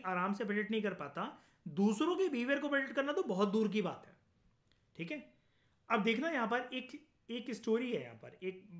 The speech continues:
basically एग्जांपल है यहाँ पर, ठीक है। मान लो कि आपका कोई बिल्कुल परम मित्र है,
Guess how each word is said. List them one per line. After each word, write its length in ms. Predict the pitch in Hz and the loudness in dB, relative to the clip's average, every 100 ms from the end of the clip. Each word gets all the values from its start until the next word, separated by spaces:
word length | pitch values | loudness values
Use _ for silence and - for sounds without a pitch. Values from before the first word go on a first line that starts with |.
| 165 | -8
basically 320 | 160 175 180 226 | -6 -4 -4 -6
एग्जांपल 460 | 202 175 170 180 | -4 -4 -4 -4
है 100 | 135 | -6
यहाँ 120 | 110 | -12
पर, 220 | 110 - - _ _ _ | -20 -20 -20 _ _ _
ठीक 120 | 180 | -8
है। 120 | 285 233 - _ _ _ _ | -8 -8 -12 _ _ _ _
मान 360 | 160 175 262 302 | -2 2 4 4
लो 140 | 202 240 - _ _ _ _ - | 2 0 -8 _ _ _ _ -8
कि 180 | 262 294 - | -6 -6 -6
आपका 400 | 175 175 - 269 277 | 0 0 0 -4 -2
कोई 200 | 214 208 233 | 2 2 4
बिल्कुल 360 | 196 196 285 - - | 0 0 -2 -4 0
परम 220 | 214 233 | 2 2
मित्र 320 | 226 220 226 | 0 0 -2
है, 240 | 165 117 | -2 -8